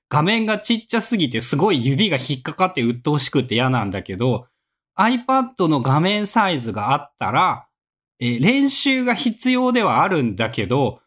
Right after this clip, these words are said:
俺もApple Pencilを握りつつ、右手でApple Pencilを握って、左手でそのコピーペーストのジェスチャーとかを覚えれば、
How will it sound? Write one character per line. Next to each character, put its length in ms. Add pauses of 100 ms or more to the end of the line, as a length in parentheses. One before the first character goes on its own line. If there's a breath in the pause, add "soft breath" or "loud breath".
(240 soft breath)
俺 200
も 320 (160)
Apple 920
Pencil 880
を 260 (340)
握 360
り 180
つ 160
つ、 420 (220 loud breath)
右 300
手 140
で 100
Apple 460
Pencil 480
を 140
握 420
っ 20
て、 200
左 480
手 160
で 340
そ 140
の 100
コ 180
ピ 260
ー 80
ペ 180
ー 20
ス 80
ト 100
の 120
ジ 100
ェ 60
ス 120
チ 120
ャ 80
ー 40
と 140
か 140
を 180
覚 240
え 60
れ 100
ば、 320